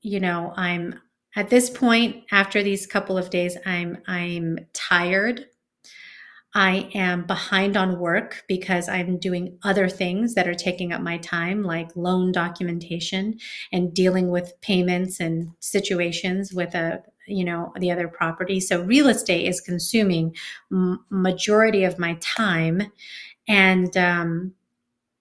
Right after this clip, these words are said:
I'm not getting to, I, I made a list. In fact, if, for those of you who are on YouTube watching this interview, I have a list that is full, full list,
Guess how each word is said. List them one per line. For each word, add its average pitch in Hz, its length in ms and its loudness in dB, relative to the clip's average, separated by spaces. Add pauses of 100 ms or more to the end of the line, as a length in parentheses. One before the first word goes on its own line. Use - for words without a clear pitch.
(680)
I'm 202 100 6
not 202 220 4
getting 185 440 2
to, 185 480 2
I, 254 280 6
I 226 140 6
made 247 240 6
a 202 160 0
list. 185 720 2 (100)
In 196 160 2
fact, 185 480 2
if, 180 160 -6
for 190 100 4
those 185 220 4
of 180 140 -4
you 180 100 -2
who 180 80 -6
are 175 140 -2
on 175 180 -2
YouTube 185 640 -2 (400)
watching 190 560 2
this 175 220 -4
interview, 170 500 -2 (480)
I 202 160 6
have 196 260 0
a 190 80 2
list 196 640 0 (360)
that 190 120 4
is 185 180 2
full, 165 600 0
full 247 340 8
list, - 520 0